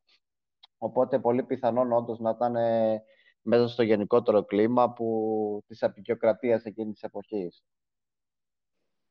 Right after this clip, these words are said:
Ε, εντάξει, ένα ζήτημα το οποίο όντως ταλανίζει τη χώρα τις τελευ-, τους τελευταίους δύο αιώνες περίπου. Ε,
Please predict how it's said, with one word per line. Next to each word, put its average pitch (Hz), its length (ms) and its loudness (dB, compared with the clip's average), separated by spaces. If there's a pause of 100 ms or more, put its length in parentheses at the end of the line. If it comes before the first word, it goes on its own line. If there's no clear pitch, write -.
Ε, 139 1120 6 (400)
εντάξει, 151 320 2 (280)
ένα 139 300 2
ζήτημα 139 440 -4
το 120 60 -2
οποίο 120 480 4
όντως 113 600 0 (300)
ταλανίζει 110 540 4
τη 98 120 -8
χώρα 90 880 4 (160)
τις 98 200 -4
τελευ-, 98 340 0 (340)
τους - 100 -20
τελευταίους 110 440 0
δύο 110 140 2
αιώνες 101 440 4
περίπου. 127 680 -2 (500)
Ε, 110 760 4